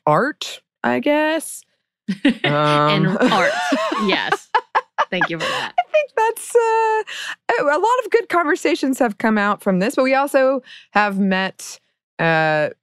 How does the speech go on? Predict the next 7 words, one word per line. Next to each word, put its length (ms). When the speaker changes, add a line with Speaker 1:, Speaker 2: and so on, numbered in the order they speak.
Speaker 1:
the 320
big 440
love 380
interest 440
for 140
Carrie, 420
Big. 720